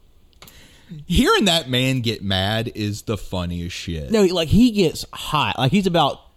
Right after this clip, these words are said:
Speaker 2: three inches off the ground when he's hollering.
Speaker 1: And, and, like, there, there was an interview recently where he was just shitting on entitled fans. He, he's like, "I'm sorry,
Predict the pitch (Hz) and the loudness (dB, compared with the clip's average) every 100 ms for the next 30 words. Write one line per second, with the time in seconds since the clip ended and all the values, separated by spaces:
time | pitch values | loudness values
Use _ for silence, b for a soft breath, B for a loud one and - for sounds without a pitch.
0 | - 170 165 156 143 139 123 123 117 101 | -2 2 4 2 2 2 2 2 2 0
1 | 113 104 104 107 120 - 117 101 87 73 | 2 2 0 0 -2 -2 0 0 0 -2
2 | 80 82 101 160 165 165 151 131 117 110 | -6 -6 -6 -4 -2 -2 0 0 -2 -4
3 | - - 160 185 170 208 220 160 131 127 | -12 -6 0 2 2 2 2 0 -2 -2
4 | 143 131 113 110 98 98 113 - 113 - | -2 -2 -2 -4 -4 -4 -6 -6 -8 -8
5 | 101 98 101 104 95 127 135 104 101 104 | -8 -6 -8 -8 -6 -4 -4 -6 -8 -8
6 | 104 - - - - - - 113 101 107 | -10 -10 -14 -14 -10 -8 -4 -4 -4 -8
7 | 95 92 90 92 98 98 87 80 87 95 | -8 -6 -6 -8 -6 -6 -6 -12 -10 -10
8 | 85 85 80 82 - b b b b b | -8 -10 -10 -12 -14 b b b b b
9 | 139 151 185 180 147 - 143 170 156 - | -4 0 0 2 -2 -2 -4 -2 0 0
10 | 170 175 151 131 | 2 4 4 2